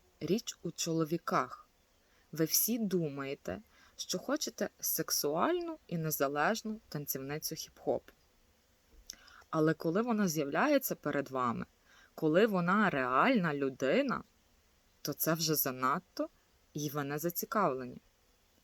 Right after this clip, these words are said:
І ви щоразу вибираєте милу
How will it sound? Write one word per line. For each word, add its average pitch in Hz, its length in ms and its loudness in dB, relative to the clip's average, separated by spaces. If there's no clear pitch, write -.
І 151 100 -6
ви 170 200 2
щоразу 170 760 0
вибираєте 160 840 0
милу 277 500 4